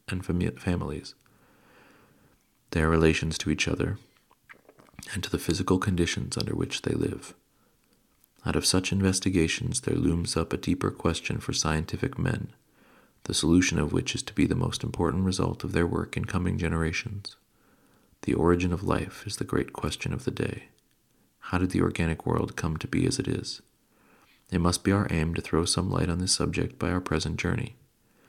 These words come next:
How did Brazil come to be inhabited by the animals and plants now living there? Who were its inhabitants in past times? What reason is there to believe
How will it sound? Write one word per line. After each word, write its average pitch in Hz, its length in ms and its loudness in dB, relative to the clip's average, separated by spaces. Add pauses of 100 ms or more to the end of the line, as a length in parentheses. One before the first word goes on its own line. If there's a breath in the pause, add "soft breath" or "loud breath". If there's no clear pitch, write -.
(240 soft breath)
How 85 160 0
did 92 160 2
Brazil 82 380 2
come 85 220 -2
to 85 60 0
be 87 100 2
inhabited 85 560 -2
by 92 100 -4
the - 160 -4
animals 87 500 -2
and 104 120 -4
plants - 460 -2
now 85 120 0
living 92 360 0
there? - 260 -8 (920 soft breath)
Who 82 100 2
were 82 160 6
its 80 120 2
inhabitants 78 580 -2
in 87 100 -2
past 90 360 -2
times? - 460 -10 (1040 soft breath)
What 80 180 6
reason 87 300 4
is 92 140 2
there 80 240 4
to - 120 -4
believe 87 580 0